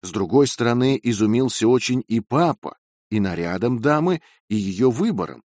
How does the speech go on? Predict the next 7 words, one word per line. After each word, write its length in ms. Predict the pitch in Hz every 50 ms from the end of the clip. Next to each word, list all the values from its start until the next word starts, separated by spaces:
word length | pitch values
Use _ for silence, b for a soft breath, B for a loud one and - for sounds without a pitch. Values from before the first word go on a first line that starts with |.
| _ _ _ _ _ _ _ _ _ _ _ _ _ _ _ _ _ _ -
Но, 320 | 110 131 190 226 220 - - -
понимая, 560 | 143 143 135 131 127 123 143 160 151 135 120
что 340 | - - - - 117 110 107
дело 360 | 98 90 120 135 120 113 107
назад 360 | 101 95 87 104 113 107 - -
не 140 | 95 87 82
вернуть, 680 | 80 80 71 78 95 120 160 165 - - - - -